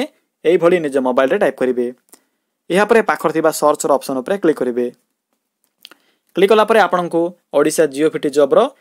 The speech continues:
ଏଇ ସାଇଟ୍ଟି ଦେଖିବାକୁ ମିଳିବ। ତ ସିମ୍ପଲି ଆପଣମାନେ ଏ ସାଇଟ୍ ଉପରେ କ୍ଲିକ୍ କରିବେ। କ୍ଲିକ୍ କଲା ପରେ କିଛି ସମୟ ଲୋଡ୍ ହେବ, ଏହା ପରେ ସାଇଟ୍ ଓପେନ୍ ହୋଇଯିବ। ଦେଖିପାରୁଥିବେ,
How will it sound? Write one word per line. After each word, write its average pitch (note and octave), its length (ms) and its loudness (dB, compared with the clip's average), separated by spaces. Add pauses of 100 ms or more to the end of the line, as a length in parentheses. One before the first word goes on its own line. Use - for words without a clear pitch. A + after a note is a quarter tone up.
(160)
ଏଇ D3 80 -4
ସାଇଟ୍ଟି D3+ 320 -2
ଦେଖିବାକୁ C#3 420 -4
ମିଳିବ। C#3+ 240 -2 (380)
ତ - 100 -20
ସିମ୍ପଲି D#3 380 -4
ଆପଣମାନେ C#3 420 0 (340)
ଏ D3+ 40 -10
ସାଇଟ୍ C#3 300 -2
ଉପରେ G#3 200 -4
କ୍ଲିକ୍ A3 220 -2
କରିବେ। A#2+ 280 -4 (2000)
କ୍ଲିକ୍ G#3 120 2
କଲା A#3 140 4
ପରେ A#3 180 4
କିଛି A3+ 240 -6
ସମୟ F3+ 260 2
ଲୋଡ୍ E3 200 2
ହେବ, E3+ 140 -2 (200)
ଏହା D#3 120 -2
ପରେ D3+ 160 -2
ସାଇଟ୍ C#3 280 0
ଓପେନ୍ D#3 240 -4
ହୋଇଯିବ। B2+ 340 -8 (560)
ଦେଖିପାରୁଥିବେ, G#3+ 560 4